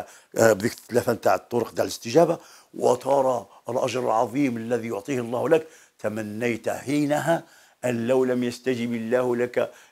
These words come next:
لب-، لأي دعاء في الدنيا لما يرى من فضل الله على من دعاه حينما يصب عليه الثواب والأجر صبا صبا. ولذلك من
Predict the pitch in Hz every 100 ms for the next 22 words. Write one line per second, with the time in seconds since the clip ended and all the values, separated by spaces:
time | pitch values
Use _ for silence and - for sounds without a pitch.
0 | - 113 101 127 - 147 147 147 180 208
1 | 214 190 180 175 151 160 139 170 165 139
2 | - _ 104 120 120 117 117 113 113 117
3 | 107 - 120 101 113 101 113 110 110 101
4 | 107 110 107 110 101 104 101 107 104 139
5 | 170 - - - - - 131 113 107 110
6 | 107 104 - 117 90 110 101 98 104 110
7 | 104 107 - 101 104 120 107 107 113 117
8 | 107 101 - 98 95 85 92 82 90 -
9 | _ _ _ _ _ - 156 180 202 175
10 | - 131 131